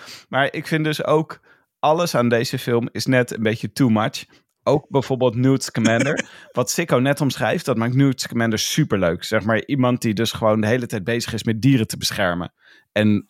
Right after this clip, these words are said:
Speaker 1: en daar ook actief mee bezig is, een hele wereld voor rondreist. En ook zijn hele morele kader daaraan afmeet.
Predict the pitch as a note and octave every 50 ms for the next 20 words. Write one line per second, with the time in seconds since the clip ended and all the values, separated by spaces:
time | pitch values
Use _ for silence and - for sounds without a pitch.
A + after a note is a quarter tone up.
0 | _ - A2+ A#2+ A#2+ A#2+ A2+ B2 A2+ - - B2 B2+ - - - B2+ - - -
1 | E3 D3 - - C3 G#2+ F#2+ A#2+ B2 A#2+ - - F#2+ E2 - G#2+ A2 B2 B2+ A#2
2 | G2+ A#2 A#2+ G#2 G2+ F#2+ - - F#2+ F2+ F2 G#2 G#2 G2+ - - G3+ - C#3+ D#3+
3 | - - - - - _ _ - D3 C3+ C3+ - D3+ D#3+ - F#3+ D#3+ E3+ E3+ E3+
4 | E3 D#3+ D#3 C3+ D3+ D3+ D#3 D3 - - C#3+ B2 A2 G2 F#2 F2 D#2+ G2 - -
5 | G#2 G2 F#2+ F#2 G2 F#2 - F#2 G2 - G#2+ F#2+ E2+ E2+ - - _